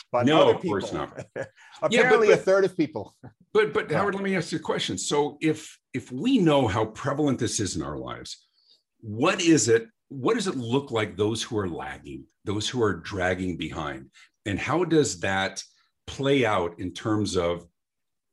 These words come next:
Speaker 2: our preferences in the marketplace? What is somebody losing when they are, um, when they are, uh, behind the times, um, behind the curve, um,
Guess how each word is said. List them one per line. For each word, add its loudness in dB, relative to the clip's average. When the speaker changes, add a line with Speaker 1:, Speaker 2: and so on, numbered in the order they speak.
Speaker 2:
our 4
preferences -4
in -4
the -4
marketplace? -10
What 0
is 0
somebody 0
losing 0
when -4
they -2
are, 0
um, -10
when -2
they 0
are, -2
uh, -10
behind 2
the 2
times, -10
um, -8
behind -2
the -2
curve, -8
um, -8